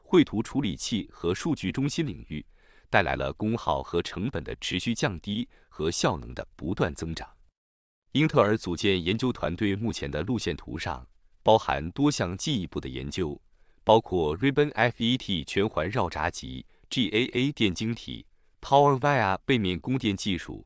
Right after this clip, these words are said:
和E M I B、Foveros Direct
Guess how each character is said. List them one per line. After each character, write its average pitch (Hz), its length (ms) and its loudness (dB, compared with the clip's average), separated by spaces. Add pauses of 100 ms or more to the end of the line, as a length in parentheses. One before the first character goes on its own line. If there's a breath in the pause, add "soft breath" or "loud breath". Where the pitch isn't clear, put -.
(160 soft breath)
和 76 360 -4
E 147 160 -2
M 95 320 -2
I 107 180 4
B、 90 300 -6 (360)
Foveros 139 680 4
Direct 110 480 2